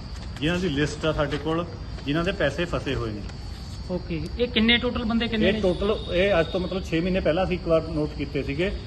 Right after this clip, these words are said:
Speaker 1: ਤਾਂ ਉਸ ਟਾਈਮ ਇੱਕ ਸੌ ਤਰਵੰਜਾ ਬੰਦਿਆਂ ਦੀ ਲਿਸਟ ਹੈ ਸਾਡੇ ਕੋਲ,
Speaker 2: ਓਕੇ।
Speaker 1: ਜਿਨ੍ਹਾਂ ਦੇ with ਪੈਸੇ ਲਿਖੇ ਹੋਏ ਨੇ, ਕਿੰਨੇ ਕਿੰਨੇ ਪੈਸੇ ਨੇ
Speaker 2: ਓਕੇ।
Speaker 1: ਤੇ ਕਿੰਨੀ ਕਿੰਨੀ ਇਨਕ-, ਇਹਨਾਂ ਦੇ ਦਿੱਤੇ ਹੋਏ ਨੇ ਇਸ ਚੀਜ਼ ਦੇ।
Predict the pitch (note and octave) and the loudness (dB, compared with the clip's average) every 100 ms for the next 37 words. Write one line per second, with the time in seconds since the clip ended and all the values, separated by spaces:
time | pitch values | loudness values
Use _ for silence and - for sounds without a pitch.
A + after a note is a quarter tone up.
0 | - - F#3 E3 D#3+ F3+ F#3 G#3 G3+ E3 | -8 0 2 2 2 2 2 -2 0 0
1 | D3+ D#3 E3+ D#3+ D#3 D#3 C#3 C3 - G#2+ | 2 4 4 4 2 2 0 -4 -4 -4
2 | A2 G#2+ G2 B2+ B2+ - F3 B2 D3+ F#3 | -4 -6 -6 -8 -8 -8 -6 0 2 2
3 | D3+ D#3 F#3+ C#3+ C3 D3+ D3 D#3 D3+ E3 | 2 0 2 4 4 2 0 2 2 2
4 | - C#3 C#3+ C#3+ D3 C#3+ B2+ - C3+ D3+ | 0 2 2 2 2 2 0 0 2 2
5 | D#3 - - E3+ - D3 D#3 D3+ D#3 D#3+ | 0 -6 -8 -4 -2 0 2 2 4 4
6 | D#3 F3 F#3 - C#3+ C#3+ C#3 D#3 C#3+ D#3 | 4 2 0 -6 -2 0 0 -2 0 2
7 | E3 B2 - D#3+ B2+ A2+ - A#2 G2 | 0 -2 2 2 4 -2 -6 -8 -8